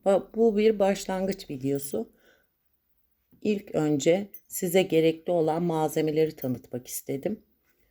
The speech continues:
Yeni başlayacak olanlara yine tekrarlıyorum. Bu tabandan temin etmeniz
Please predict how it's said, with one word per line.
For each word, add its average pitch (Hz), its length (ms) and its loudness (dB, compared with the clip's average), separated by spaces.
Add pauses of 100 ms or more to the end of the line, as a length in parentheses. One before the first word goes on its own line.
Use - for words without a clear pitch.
(1200)
Yeni 185 320 4
başlayacak 156 640 -4
olanlara 131 420 -4
yine 156 300 -2
tekrarlıyorum. 165 920 -2 (380)
Bu 208 120 0
tabandan 147 600 2
temin 165 360 0
etmeniz 170 600 -2